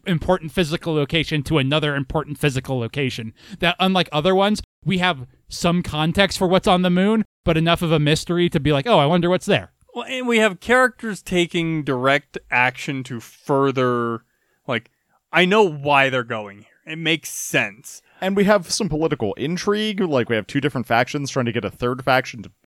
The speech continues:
Speaker 2: Well,
Speaker 3: split off into a sub-faction.
Speaker 2: Well, we've got three factions interacting right now, 'cause, like, the Duret fleet going after them,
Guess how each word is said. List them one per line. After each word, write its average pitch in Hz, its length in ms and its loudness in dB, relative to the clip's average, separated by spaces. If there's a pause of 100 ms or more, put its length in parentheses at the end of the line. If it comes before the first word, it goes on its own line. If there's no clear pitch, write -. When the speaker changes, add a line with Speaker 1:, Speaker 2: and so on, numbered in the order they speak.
(180)
Speaker 2:
Well, 214 120 6
Speaker 3:
split 139 100 4
off 131 160 4
into 120 180 -4
a 98 40 -2
sub-faction. 156 840 2 (160)
Speaker 2:
Well, 220 100 -2
we've 190 140 -6
got 208 160 0
three 233 240 -4
factions 185 560 -2
interacting 135 720 -2
right 110 260 -6
now, 104 220 -10
'cause, 127 360 -10
like, 143 220 -2 (360)
the 147 100 0
Duret 156 280 0
fleet 165 320 -4 (120)
going 127 280 -2
after 190 320 0
them, 180 460 -2